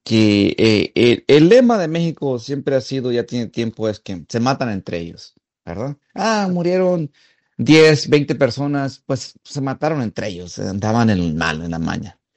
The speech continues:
Entonces estos muchachos son estudiantes, entonces, bueno, ¿qué, qué onda con esos muchachos? Y yo voy a decir esto, Chris, aquí, a lo mejor es polémico, pero no eran unos angelitos tampoco, porque se robaron sus autobuses,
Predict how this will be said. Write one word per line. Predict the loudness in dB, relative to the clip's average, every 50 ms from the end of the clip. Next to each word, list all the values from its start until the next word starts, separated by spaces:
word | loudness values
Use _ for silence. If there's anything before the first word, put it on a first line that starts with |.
| _ _ _
Entonces | -2 0 0 2 2 0
estos | 0 2 4 4
muchachos | 4 4 4 4 2 2 2 2 0
son | 0 0 0
estudiantes, | 0 2 4 4 4 4 4 0 -4 -6
entonces, | -6 -6 -8 -8 -6 -6
bueno, | -4 -2 -2 -2 -4
¿qué, | -6 -8 -6
qué | -4 -4
onda | -4 -4 -4
con | -4 -4 -4
esos | -4 -4 -4
muchachos? | -4 -2 -2 -2 -2 -2 -2 -6 -8 -8 -10 -20 _ _ _ _ _ _ _ _ _ _ _ _ _ _ _ _ 0
Y | 4 6 6 8 8 6 4 2 -2 _ _ _ _ -6
yo | -2 2 4 6 8
voy | 8 8
a | 8
decir | 6 4 2 0 -2
esto, | -2 -4 -4 -6 -10
Chris, | -8 -8 -8 -8
aquí, | -8 -10 -10 -8 -4 -2 -2
a | -2
lo | -2 -4
mejor | -4 -4 -6
es | -6 -6
polémico, | -6 -4 -2 -2 0 -2 -2 -4 -4 -6 -8 -10 -6
pero | -2 0 2 2 2 2 0 -2 -4 -8 _ _
no | -8 -6 -4 -2 0 2 4 4
eran | 6 6 4 4 0 -2
unos | -4 -6 -6 -6
angelitos | -6 -8 -6 -6 -4 -4 -4 -4 -6 -8 -14 -12
tampoco, | -12 -10 -6 -4 -4 -4 -4 -6 -14 -18 -18 _ _ _ _ _ _ _ _ _
porque | -2 -2 -2 0 -2 -6
se | -4 -4 -4
robaron | -2 0 2 4 4 4 4 2 -2
sus | -4 -6 -6
autobuses, | -6 -6 -6 -6 -6 -6 -6 -6 -8 -10 -14 -16 -16 -20